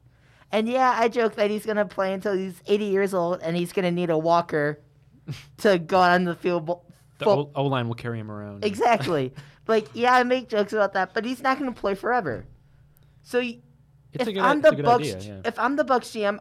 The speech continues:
Speaker 1: I'm starting to think for the future. 'Cause let's face it, you're not gonna be a top five pick next year with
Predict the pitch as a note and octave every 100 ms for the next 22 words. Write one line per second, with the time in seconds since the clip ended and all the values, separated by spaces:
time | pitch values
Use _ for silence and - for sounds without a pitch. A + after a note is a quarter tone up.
0 | - A#3 C#4+ - B3+ A3+ A3 G3 G3 F#3+
1 | G#3 B3+ C#4 - A2 D#2+ _ _ _ _
2 | _ _ _ _ _ _ _ _ - B3+
3 | C#4 - - C#4 F#3 F3 G3 A3+ A#3+ B3+
4 | C4 B3+ - A3+ G3+ F#3+ - G#3 - D#3
5 | - F3 E3+